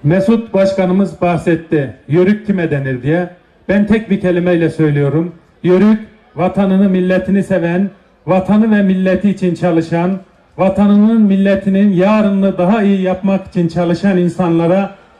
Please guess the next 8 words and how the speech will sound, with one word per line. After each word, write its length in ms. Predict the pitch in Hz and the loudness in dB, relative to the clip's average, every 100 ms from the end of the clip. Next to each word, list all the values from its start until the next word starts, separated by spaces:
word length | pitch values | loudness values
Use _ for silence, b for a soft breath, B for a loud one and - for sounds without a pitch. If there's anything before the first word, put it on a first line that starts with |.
| B | B
destek 380 | 190 196 226 214 | -2 0 0 0
olan 240 | 190 196 180 | 2 0 0
insanlara 560 | 170 180 170 170 170 | -2 -2 0 0 0
denir. 320 | 151 131 120 113 b b b b | 0 -2 -4 -6 b b b b
Burada 340 | 180 208 233 214 | 0 2 2 4
da 240 | 214 - | 2 2
Elbeyli 500 | 202 233 220 202 196 | 2 2 4 2 2
hemşerilerim 800 | 185 175 - 175 175 165 185 196 | 0 -2 -2 0 0 0 0 -2